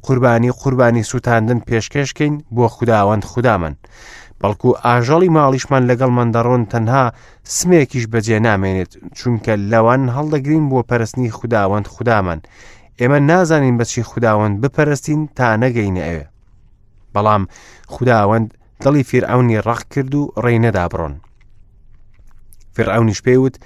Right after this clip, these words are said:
«لەلام بڕۆ، ئاگاداری خۆت بە نەیەیتەوە بەرچاوم، چونکە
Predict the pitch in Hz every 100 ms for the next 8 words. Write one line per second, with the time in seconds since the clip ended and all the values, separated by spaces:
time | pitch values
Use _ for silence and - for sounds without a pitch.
0 | - - - 110 120 135 160 151 143 110
1 | - - 117 120 127 120 135 139 117 -
2 | 127 127 120 123 120 123 143 120 113 110
3 | 104 101 95 113 101 98 98 117 98